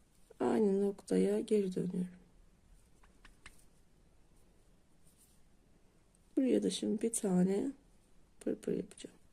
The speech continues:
Dediğim gibi şu ikincinin hemen hemen hizasında. Şimdi ben buradan daha fazla ilerlemeden,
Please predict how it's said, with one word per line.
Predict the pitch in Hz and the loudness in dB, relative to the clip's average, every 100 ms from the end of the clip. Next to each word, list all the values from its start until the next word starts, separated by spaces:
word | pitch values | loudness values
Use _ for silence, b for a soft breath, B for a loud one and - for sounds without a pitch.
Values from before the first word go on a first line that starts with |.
| _ _ - - - - - - | _ _ -20 -20 -20 -20 -8 0
Dediğim | 240 226 196 | 2 4 4
gibi | 180 196 | 4 0
şu | - - | -2 0
ikincinin | 285 - 233 208 190 190 208 | 2 4 4 4 4 2 2
hemen | 220 233 214 190 | 0 -2 0 2
hemen | 190 196 214 | 2 2 0
hizasında. | 214 196 190 175 180 - 185 - - - _ - - - - - - - - - - - - - - - _ - - - - - - - - _ - - - - _ - - b b b b b | 0 0 2 2 2 -2 -6 -8 -14 -20 _ -20 -20 -20 -20 -20 -20 -20 -20 -20 -20 -20 -20 -20 -20 -20 _ -20 -20 -20 -20 -20 -20 -20 -20 _ -20 -20 -20 -20 _ -20 -20 b b b b b
Şimdi | - 285 285 | 4 8 10
ben | 285 285 | 10 8
buradan | 302 285 240 254 | 6 6 4 4
daha | 247 254 | 4 4
fazla | 254 220 214 | 6 6 6
ilerlemeden, | 233 254 254 262 247 180 196 277 | 6 6 6 6 6 4 2 0